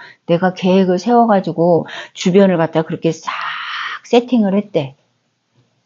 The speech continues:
그 남의 식구 있잖아? 남의 식구들이 들어와가지고 이제 서로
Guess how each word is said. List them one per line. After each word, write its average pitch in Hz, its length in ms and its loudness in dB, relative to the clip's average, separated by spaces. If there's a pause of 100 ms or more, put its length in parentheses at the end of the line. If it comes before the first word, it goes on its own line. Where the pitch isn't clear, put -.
(540)
그 202 600 6
남의 208 340 6
식구 233 300 0
있잖아? 196 600 0 (140)
남의 208 340 2
식구들이 226 560 0
들어와가지고 185 720 2
이제 160 300 -2
서로 247 380 0